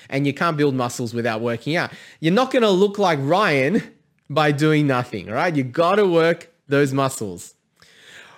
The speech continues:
But like working out, you gotta start small, don't you? You gotta persist. And it really helps when you do it with others. So let's have a look.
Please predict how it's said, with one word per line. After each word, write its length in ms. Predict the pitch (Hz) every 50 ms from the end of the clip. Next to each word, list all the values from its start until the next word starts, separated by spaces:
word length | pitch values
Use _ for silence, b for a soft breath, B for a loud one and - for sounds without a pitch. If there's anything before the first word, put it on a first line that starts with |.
| B B -
But 180 | 139 156 190
like 200 | 190 190 185 170
working 400 | 180 208 247 277 269 - 262 226
out, 420 | 233 233 185 143 131 - - - _ _ _ -
you 120 | 170 202
gotta 200 | 208 240 233 208
start 240 | - - 170 151 147
small, 360 | - - 151 139 143 147 131
don't 300 | 120 135 143 139 - -
you? 180 | 107 80 - - _ _ _ _ _ _ _ -
You 160 | 156 156 135
gotta 220 | 139 147 165 226
persist. 640 | - - 220 - - 127 101 92 - - - - - _ _ _ _ _ _ _
And 160 | 135 135 120
it 40 | 117
really 360 | 107 113 139 156 160 147 143
helps 360 | 120 123 135 110 95 95 - 120
when 100 | 113 107
you 80 | 107
do 160 | 101 110 110
it 40 | 110
with 160 | 98 98 92
others. 240 | 98 92 90 90 -
So 80 | - 113
let's 180 | 120 131 131
have 140 | - 123 110
a 60 | 107
look. 180 | 101 95 73